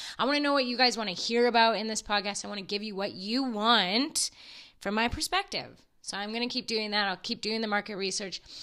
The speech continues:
and giving you guys what you want. So the one last thing I wanna talk about to you today is I wanna ask you a question.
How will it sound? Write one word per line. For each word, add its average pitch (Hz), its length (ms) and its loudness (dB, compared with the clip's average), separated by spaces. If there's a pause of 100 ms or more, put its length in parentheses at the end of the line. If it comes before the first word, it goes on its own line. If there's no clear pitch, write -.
(220)
and 220 120 -2
giving 208 180 -4
you 208 80 -4
guys 196 220 0
what 190 100 -4
you 190 120 -4
want. 185 340 -6 (640)
So 247 180 6
the 240 100 8
one 277 300 10
last 285 220 6
thing 254 100 4
I 240 60 6
wanna 208 160 -2
talk 226 260 0
about 185 420 2 (560)
to 233 140 -2
you 202 280 2 (120)
today 214 960 4 (880)
is 240 240 4
I 240 60 2
wanna 240 160 4
ask 269 340 8
you 277 80 2
a 254 60 -4
question. 185 840 2